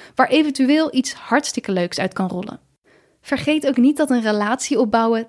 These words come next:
tijd en aandacht nodig heeft. Netwerken is een levend organisme. Het groeit en er zijn altijd twee mensen bij betrokken.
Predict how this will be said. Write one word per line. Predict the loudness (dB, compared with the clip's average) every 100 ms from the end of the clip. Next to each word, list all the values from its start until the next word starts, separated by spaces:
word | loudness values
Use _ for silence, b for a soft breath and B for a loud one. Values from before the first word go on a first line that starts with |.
| -4
tijd | -2 0
en | -2 -4
aandacht | 0 4 4 2
nodig | -4 -4 -6
heeft. | -10 -12 -16 -20 b b b
Netwerken | 0 2 2 0 0 -2
is | -4
een | -2 2
levend | 4 6 4 2
organisme. | 0 0 -2 -2 -4 -10 -10 _ b b
Het | -8
groeit | -6 -2 0 0 -2
en | -4 -2
er |
zijn | 0 -2 -2
altijd | 0 0 0 -2 -6 -14
twee | 0 2 6
mensen | 4 4 0 0
bij | 0
betrokken. | 0 0 -2 -6 -10